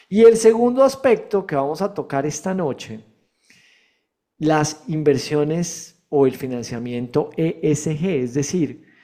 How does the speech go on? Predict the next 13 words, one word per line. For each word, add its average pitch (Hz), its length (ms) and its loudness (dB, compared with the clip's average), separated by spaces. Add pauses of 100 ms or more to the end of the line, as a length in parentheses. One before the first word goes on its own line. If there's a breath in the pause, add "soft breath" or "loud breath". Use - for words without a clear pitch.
(220 soft breath)
el 139 160 -2
que 143 120 -4
tiene 160 580 -4
sostenibilidad, 135 1120 0
el 127 80 -10
que 143 120 -4
tiene 165 240 2
un 190 60 2
impacto 190 340 0
ambiental, 190 760 0
un 151 140 -10
impacto 160 520 -6
social 185 680 0